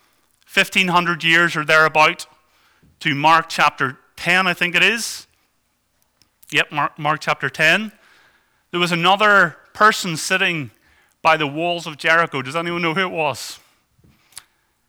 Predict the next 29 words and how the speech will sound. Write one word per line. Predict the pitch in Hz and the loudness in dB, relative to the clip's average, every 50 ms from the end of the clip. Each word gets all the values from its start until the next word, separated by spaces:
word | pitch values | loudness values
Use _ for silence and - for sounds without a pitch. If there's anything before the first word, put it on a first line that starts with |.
| _ _ | _ _
Mark | - 143 156 165 160 | -4 -2 -2 -2 -2
chapter | - - 160 160 - 156 151 | -2 -2 -2 -2 -2 -4 -10
ten. | 135 - 156 139 127 123 113 110 101 101 _ _ _ _ _ _ _ _ _ _ _ _ _ _ _ _ _ _ _ _ | -8 -6 -4 -4 -4 -4 -4 -8 -12 -18 _ _ _ _ _ _ _ _ _ _ _ _ _ _ _ _ _ _ _ _
There | - 156 | -8 -6
was | 139 147 | -2 0
a, | 156 147 143 - - _ _ _ _ _ _ _ _ _ _ _ _ _ _ _ _ _ _ _ | 0 0 0 -4 -8 _ _ _ _ _ _ _ _ _ _ _ _ _ _ _ _ _ _ _
Bartimaeus | - 175 190 196 208 208 208 220 226 240 - - - - | 2 4 4 4 4 4 2 2 2 2 0 -4 -8 -12
was | 139 120 - | -12 -10 -4
lying | 135 139 151 160 165 170 165 | 0 2 2 2 2 0 -2
by | 151 160 | -2 -4
the | 147 143 | -4 -4
walls | 139 139 151 151 156 160 - | -4 -6 -6 -6 -6 -8 -8
of | 147 135 | -12 -8
Jericho, | - 139 135 143 143 139 - 147 | -2 0 2 2 2 0 -2 -4
and | 143 170 202 | -4 -2 -2
he | 240 254 | 0 0
was | 262 240 226 180 - - - - - - - - - - _ - | 0 0 0 -2 -4 -8 -10 -12 -18 -20 -20 -20 -20 -12 _ 0
he | 262 277 | 0 2
was | 277 254 | 2 0
someone | - - 247 240 226 226 220 | 0 2 2 2 2 2 0
that | 214 196 | 0 0
was | 185 165 151 | -4 -4 -2
marginalized, | 160 165 165 170 190 208 202 - 208 214 214 220 220 214 220 220 220 208 | 0 4 6 6 6 6 4 0 -4 -2 2 4 4 4 4 2 0 -2
someone | - - - - - - - 196 208 214 214 214 208 190 170 147 _ _ _ _ _ _ _ - - - _ _ _ - | -6 -10 -12 -12 -8 -2 -2 0 2 2 2 2 0 0 -6 -8 _ _ _ _ _ _ _ -20 -20 -20 _ _ _ 0
that | 165 160 170 175 - - | 2 2 2 2 0 -6
no | - 170 175 220 | -6 -2 -2 0
one | 247 247 233 208 | 0 0 -2 -2
cared | - - 185 180 202 208 | -2 0 4 4 4 4
about. | 220 226 247 262 277 285 - | 4 2 2 0 0 -2 -8